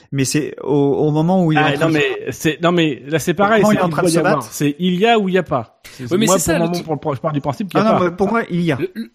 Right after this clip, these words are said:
Speaker 3: le truc, c'est ça, c'est que il y a, ça, ça implique toute une série de questionnements qu'il aurait été bien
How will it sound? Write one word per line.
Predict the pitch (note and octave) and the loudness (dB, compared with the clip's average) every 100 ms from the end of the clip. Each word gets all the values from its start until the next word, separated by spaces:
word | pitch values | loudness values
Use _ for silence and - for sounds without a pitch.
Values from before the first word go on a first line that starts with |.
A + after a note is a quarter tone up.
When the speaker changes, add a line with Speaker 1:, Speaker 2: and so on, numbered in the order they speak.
| - | -8
Speaker 3:
le | F#3+ G3 | -4 -2
truc, | D#4 E4+ | -2 -4
c'est | - | -4
ça, | - E4+ D4+ | -6 -6 -6
c'est | - F3 | -6 -4
que | F#3+ | -6
il | C#3+ | -6
y | |
a, | C3+ - - - | -10 -12 -20 -14
ça, | - D#3 D3+ | -8 -6 -6
ça | - F3 | -4 -4
implique | F#3 A3 - | -2 -4 -4
toute | D#4 D#4 | -4 -2
une | A#3+ | -4
série | - F#3 E3+ | -2 -4 -6
de | |
questionnements | - B2 - B2 D#3 D#4 F4+ _ _ _ _ | -8 -12 -8 -6 -2 -2 -4 _ _ _ _
qu'il | - D#3+ | -6 -2
aurait | C#3 C3+ | 0 -2
été | B2+ C3 | -4 -8
bien | C3 D3+ D#4+ | -2 -2 -2